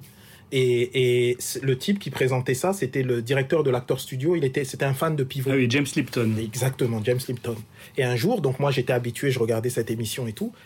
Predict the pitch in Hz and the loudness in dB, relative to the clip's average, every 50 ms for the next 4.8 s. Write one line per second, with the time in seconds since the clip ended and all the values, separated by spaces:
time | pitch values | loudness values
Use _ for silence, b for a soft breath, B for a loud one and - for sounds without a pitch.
0 | B B 139 135 135 131 202 208 180 160 151 - - 175 165 165 - 147 - 160 | B B 0 0 2 2 2 0 2 0 0 0 2 0 0 0 0 -2 2 2
1 | 143 135 110 - - - - - - - B B B B B B - 123 123 - | 2 2 0 -4 -8 -20 -20 -20 -20 -20 B B B B B B -6 -6 -6 -2
2 | - 120 - 120 120 127 123 - 208 208 202 175 143 139 151 147 147 135 147 147 | -2 -2 0 0 0 0 0 0 0 0 0 0 0 0 0 0 0 0 0 0
3 | 139 135 - 131 131 - 135 120 120 120 131 147 151 165 185 190 196 190 160 - | 0 0 0 -2 0 0 0 0 0 0 0 0 2 2 2 2 2 2 0 -2
4 | 127 110 - 120 104 - - 180 180 175 127 117 - 214 254 | -4 -4 -4 -6 -6 -2 -2 -2 0 0 -2 -2 -2 -4 -8